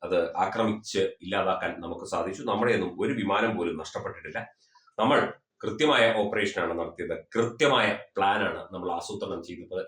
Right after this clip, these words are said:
എന്ന്, ഏഹ്, സൈനിക വിഭാഗവും പ്രതിരോധ മന്ത്രാലയവും പലകുറി ആവർത്തിച്ചിട്ടും സൈന്യത്തെ പോലും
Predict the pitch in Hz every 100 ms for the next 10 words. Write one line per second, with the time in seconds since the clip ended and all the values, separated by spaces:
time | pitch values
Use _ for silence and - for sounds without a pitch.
0 | 85 87 151 - _ _ _ _ _ -
1 | 82 76 71 67 - - 110 113 110 98
2 | - 95 92 107 - 98 117 135 - 110
3 | - 92 90 82 - 110 143 139 135 -
4 | - 113 110 98 - 73 - - 107 147
5 | 165 - - -